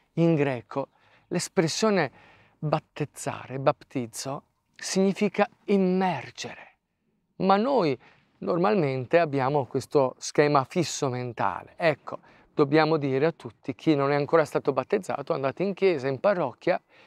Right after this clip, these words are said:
chiedete al parroco di battezzarvi, fate un cammino di catecomenato e tutto va bene. Guardate che il battesimo, adesso ne parlo non in modo sacramentale, bensì in un modo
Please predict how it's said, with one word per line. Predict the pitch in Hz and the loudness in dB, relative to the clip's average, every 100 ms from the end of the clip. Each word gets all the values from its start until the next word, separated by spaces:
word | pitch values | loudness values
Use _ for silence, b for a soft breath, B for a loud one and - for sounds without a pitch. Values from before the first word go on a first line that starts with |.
| b | b
chiedete | - 151 143 | 2 4 6
al | 139 - | 2 4
parroco | 151 127 113 110 123 | 4 2 -2 -10 -6
di | 131 120 _ _ b b b | -4 -4 _ _ b b b
battezzarvi, | 117 - 185 175 131 107 107 147 170 b b b | -6 0 0 4 0 0 0 0 0 b b b
fate | 156 - | 4 6
un | 151 135 | 2 4
cammino | 165 165 160 151 | 2 4 4 2
di | 135 | 0
catecomenato | 131 127 135 - 139 202 139 117 - - | -2 -4 -4 -4 -4 -6 -8 -14 -20 -10
e | 165 | -8
tutto | - 139 - 135 | -8 -10 -6 -6
va | 143 | -6
bene. | - - _ _ _ _ _ | -8 -16 _ _ _ _ _
Guardate | 147 165 233 - - | -2 0 0 0 2
che | - | 2
il | 147 | 2
battesimo, | 156 - - 110 104 - 87 _ _ _ _ _ | -2 -6 -8 -8 -10 -16 -20 _ _ _ _ _
adesso | 170 - 156 | -8 -4 -2
ne | 135 | -2
parlo | - 185 185 147 b b b b - | 2 4 6 4 b b b b -2
non | 165 202 | 2 4
in | 147 | 4
modo | 147 139 | 2 2
sacramentale, | 123 - 127 135 131 127 123 123 110 127 | 0 -2 -4 -4 -4 -6 -4 -4 -4 -6
bensì | 127 160 151 - 240 190 - b b b b b b | 0 2 2 0 2 2 0 b b b b b b
in | 160 160 | 2 4
un | 165 160 | 4 4
modo | 175 196 196 165 156 143 | 4 4 4 4 4 2